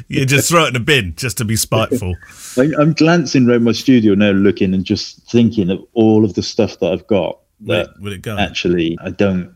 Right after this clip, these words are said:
Speaker 1: if
Speaker 2: Mm.
Speaker 1: I was not a professional photographer, I wouldn't need, and there's a lot.
Speaker 2: Well, you'd
Speaker 1: There's
Speaker 2: get
Speaker 1: a
Speaker 2: rid of
Speaker 1: lot.
Speaker 2: everything. There would be nothing, well, you wouldn't have that building for a start, would you?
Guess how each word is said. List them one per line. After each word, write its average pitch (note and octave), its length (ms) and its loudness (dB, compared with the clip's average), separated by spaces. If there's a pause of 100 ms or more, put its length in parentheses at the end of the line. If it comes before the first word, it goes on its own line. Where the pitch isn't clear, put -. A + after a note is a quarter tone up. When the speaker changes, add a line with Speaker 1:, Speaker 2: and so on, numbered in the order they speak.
(120)
Speaker 1:
if G#2 180 -2
Speaker 2:
Mm. A2+ 80 2
Speaker 1:
I - 20 4
was G#2 200 2
not G#2+ 280 4
a F#2+ 40 -2
professional F#2+ 460 -2
photographer, F2+ 420 -4
I E2 60 0
wouldn't F2 380 0
need, E2+ 400 -4 (220)
and G2 100 2
there's F2 140 2
a D#2+ 60 -2
lot. D#2+ 360 -2
Speaker 2:
Well, F3 100 -2
you'd C3 160 0
Speaker 1:
There's C#3+ 120 0
Speaker 2:
get - 20 -4
Speaker 1:
a D#2+ 40 -6
Speaker 2:
rid A#2 100 0
of A2+ 40 -2
Speaker 1:
lot. D#3 80 2
Speaker 2:
everything. F#2 300 0
There G#2 100 2
would A2+ 120 0
be A#2 100 0
nothing, C#3 500 -2
well, D3+ 120 -2
you C#3 80 -4
wouldn't A#2+ 180 -4
have A2+ 100 -6
that B2 180 -8
building D#3+ 340 -4
for D#2+ 140 -12
a - 20 -8
start, C2+ 320 -10
would A#2 160 -10
you? - 120 -16